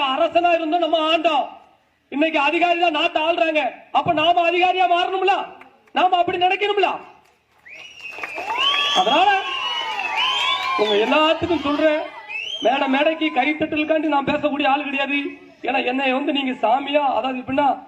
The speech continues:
பெத்த தாய் தப்பனுக்கு மேல நீங்க எல்லாரும் பாக்கிய. நான் ஒவ்வொரு கிராமத்துக்கும் போறேன். ஒவ்வொரு இளைஞரும்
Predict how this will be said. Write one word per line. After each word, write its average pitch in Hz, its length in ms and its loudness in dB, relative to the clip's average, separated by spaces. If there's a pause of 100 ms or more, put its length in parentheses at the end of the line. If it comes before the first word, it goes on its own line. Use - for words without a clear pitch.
(220)
பெத்த 233 340 -2
தாய் 254 240 0
தப்பனுக்கு 262 360 -6
மேல 262 180 -4
நீங்க 254 160 -2
எல்லாரும் 262 260 0
பாக்கிய. 254 300 0 (560)
நான் 214 240 4
ஒவ்வொரு 262 300 -2 (100)
கிராமத்துக்கும் 269 520 0
போறேன். 269 340 2 (1160)
ஒவ்வொரு 294 340 4 (120)
இளைஞரும் 294 580 2